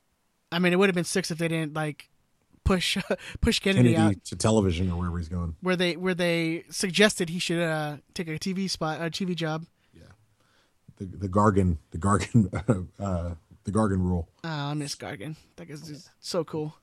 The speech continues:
Speaker 2: Could use some Gargan, but, uh, so yeah, I mean, that, that seemed a little weird to me, but what are you gonna do? Oh, lastly, at, oh, for the love of Christ, lastly on, on the R S L lineup, what in the hell, Jose Villarreal?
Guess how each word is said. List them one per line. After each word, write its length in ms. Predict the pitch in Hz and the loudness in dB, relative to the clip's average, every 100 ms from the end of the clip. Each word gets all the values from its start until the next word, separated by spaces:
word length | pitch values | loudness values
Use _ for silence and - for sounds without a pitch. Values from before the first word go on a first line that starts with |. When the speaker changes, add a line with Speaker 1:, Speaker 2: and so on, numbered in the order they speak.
| _ _ | _ _
Speaker 2:
Could 100 | - | -6
use 180 | - - | -4 -2
some 120 | 101 | -4
Gargan, 280 | 98 104 92 80 | -8 -12 -16 -18
but, 120 | 80 - _ _ _ _ _ 92 | -20 -20 _ _ _ _ _ -4
uh, 240 | 101 101 | 0 0
so 140 | 98 147 | 4 6
yeah, 160 | 165 104 | 6 6
I 60 | - | 6
mean, 120 | 170 | 8
that, 180 | 170 135 | 6 6
that 180 | 147 - | 4 6
seemed 280 | 110 98 - | 4 4 4
a 60 | |
little 200 | 95 90 | 2 4
weird 200 | 85 85 | 2 2
to 40 | 85 | 0
me, 220 | 82 80 _ _ _ _ _ - | 0 -2 _ _ _ _ _ -16
but 200 | - - - | -12 -12 -2
what 160 | 104 92 | 2 2
are 40 | |
you 80 | 90 | 2
gonna 120 | 82 | 0
do? 60 | 76 | 4
Oh, 120 | 156 | 4
lastly, 560 | 135 151 190 - 107 87 | 8 6 6 6 2 2
at, 100 | 113 101 | -4 -2
oh, 240 | 110 117 80 | 2 2 2
for 140 | - | 0
the 80 | 107 | 2
love 180 | 98 98 | 4 2
of 180 | 92 - | 0 -6
Christ, 500 | - - 104 87 - - | -4 0 2 0 -4 0
lastly 520 | 117 123 - 110 95 | 2 2 2 0 0
on, 340 | 104 101 95 - | 2 2 2 0
on 160 | 101 | 0
the 60 | 95 | 0
R 140 | 101 | -2
S 120 | 110 - | -4 -6
L 120 | 92 | -6
lineup, 320 | 90 87 82 - _ _ _ _ _ _ _ _ - | -4 -4 -8 -12 _ _ _ _ _ _ _ _ 2
what 220 | 147 - | 4 6
in 140 | 127 - | 6 6
the 100 | 104 | 4
hell, 500 | 117 120 95 - _ _ _ _ _ | 6 4 4 -2 _ _ _ _ _
Jose 340 | - 135 120 | 6 8 8
Villarreal? 560 | 110 113 104 98 90 87 | 8 8 6 4 0 -4